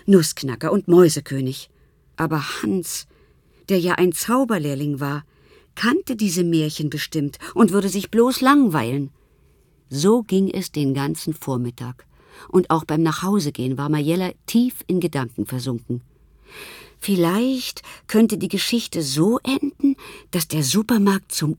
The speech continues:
Urwald wird, überlegte Mariella. So etwas hatte sie neulich im Fernsehen gesehen, in einer Werbesendung für ein Fruchtsaftgetränk. Aber sie konnte Hans doch nicht eine Werbesendung erzählen.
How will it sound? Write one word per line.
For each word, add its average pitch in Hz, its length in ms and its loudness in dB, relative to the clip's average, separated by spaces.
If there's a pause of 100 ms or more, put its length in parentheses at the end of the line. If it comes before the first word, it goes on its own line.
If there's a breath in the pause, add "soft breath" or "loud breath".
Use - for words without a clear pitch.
Urwald 247 600 4
wird, 143 360 0 (500)
überlegte 127 420 0
Mariella. 127 420 -2 (560 loud breath)
So 202 160 6
etwas - 320 2
hatte 208 160 0
sie 156 140 0
neulich 170 340 4
im 139 80 -2
Fernsehen 190 480 4
gesehen, 123 380 -2 (280 loud breath)
in - 200 4
einer 160 260 4
Werbesendung 262 720 2 (200 loud breath)
für 233 140 0
ein 240 140 4
Fruchtsaftgetränk. 113 1120 -4 (320)
Aber 117 240 -4
sie 131 160 -6
konnte 147 400 0
Hans 156 240 0
doch 151 160 -4
nicht 151 240 -2
eine 151 260 -2
Werbesendung 143 720 0
erzählen. 135 640 -2